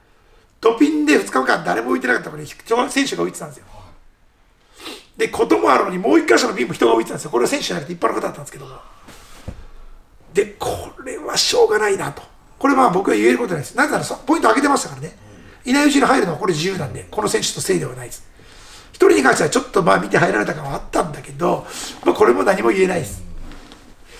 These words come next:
Speaker 1: やっべえなってちょっと思いましたね。その時は本当に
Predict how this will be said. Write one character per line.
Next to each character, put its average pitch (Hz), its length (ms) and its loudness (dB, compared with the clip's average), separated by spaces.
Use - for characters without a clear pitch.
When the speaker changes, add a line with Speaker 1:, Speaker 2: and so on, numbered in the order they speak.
Speaker 1:
や - 140 0
っ - 40 -6
べ - 160 -2
え - 40 -6
な - 80 -10
っ - 20 -12
て - 80 -20
ち - 80 -4
ょ - 40 0
っ - 20 -14
と - 80 -6
思 160 100 -6
い - 20 -6
ま 143 80 -6
し - 80 -12
た - 80 -14
ね。 - 220 -16
そ - 160 -4
の 320 60 -4
時 - 140 4
は - 60 0
本 240 120 -12
当 - 80 -8
に - 280 -8